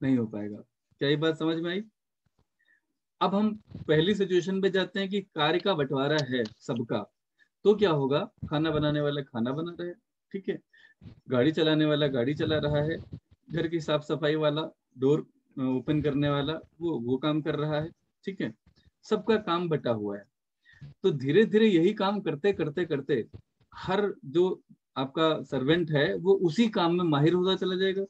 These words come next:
हाँ या ना? जो काम आप लगातार करते हैं उसमें माहिर हो जाते हैं कि नहीं हो जाते हैं? ओके, तो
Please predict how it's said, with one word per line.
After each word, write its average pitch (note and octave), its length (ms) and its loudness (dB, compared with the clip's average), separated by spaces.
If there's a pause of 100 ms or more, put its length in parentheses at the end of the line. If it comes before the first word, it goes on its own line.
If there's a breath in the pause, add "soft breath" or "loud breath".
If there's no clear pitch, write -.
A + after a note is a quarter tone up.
(140)
हाँ - 180 2
या E3+ 60 6
ना? G#3+ 160 -2 (500)
जो D#3 120 4
काम E3+ 220 0
आप D#3+ 140 -2
लगातार D#3+ 420 2
करते F3+ 260 -4
हैं G3 80 0
उसमें G3 180 -2
माहिर F#3 260 2
हो F#3+ 140 4
जाते G#3+ 240 4
हैं G#3+ 120 0
कि F#3 80 -4
नहीं D3+ 100 4
हो B2 100 2
जाते A2 240 -4
हैं? - 60 -14 (960)
ओके, G#3 180 2 (720 loud breath)
तो G#3+ 300 8